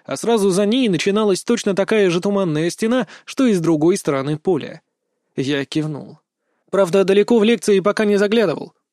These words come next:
по самым верхам прошёлся». «Ладно, тогда, пожалуй, начнём с азов». Маг на мгновение задумался, а потом тряхнул головой.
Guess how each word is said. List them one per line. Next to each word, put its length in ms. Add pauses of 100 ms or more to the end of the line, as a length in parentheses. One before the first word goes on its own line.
по 100
самым 320
верхам 340
прошёлся». 560 (640)
«Ладно, 640
тогда, 400
пожалуй, 380
начнём 420
с 160
азов». 600 (680)
Маг 280
на 80
мгновение 560
задумался, 640 (260)
а 80
потом 340
тряхнул 400
головой. 560